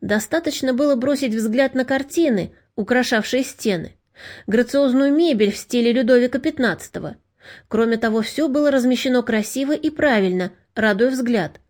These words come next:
но не напрягая и не хвастаясь. Даже огромный телевизионный экран, динамики и компьютер вписывались в обстановку абсолютно гармонично. В центре её встречал стоя хозяин кабинета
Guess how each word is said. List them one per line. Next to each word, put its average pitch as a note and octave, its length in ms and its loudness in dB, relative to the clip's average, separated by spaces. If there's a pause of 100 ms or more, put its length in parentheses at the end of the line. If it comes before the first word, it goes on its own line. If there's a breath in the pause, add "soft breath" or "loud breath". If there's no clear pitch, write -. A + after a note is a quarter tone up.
(260)
но D4+ 140 -2
не D4+ 140 2
напрягая A#3 580 0
и - 140 -6
не D4+ 120 -2
хвастаясь. F3 720 -6 (600 loud breath)
Даже G#3 320 2
огромный C4 440 2
телевизионный B3 760 2
экран, B3+ 540 -2
динамики A#3 640 0
и A3+ 60 0
компьютер A3+ 680 0 (260 soft breath)
вписывались D#4 680 -2
в D#4+ 40 2
обстановку D4+ 640 0
абсолютно B3+ 580 -2
гармонично. C#4 760 0 (800 loud breath)
В - 200 -20
центре D4+ 460 0
её B3 160 2
встречал A3 500 -2
стоя C4+ 380 -2
хозяин A#3+ 480 0
кабинета B3+ 680 -2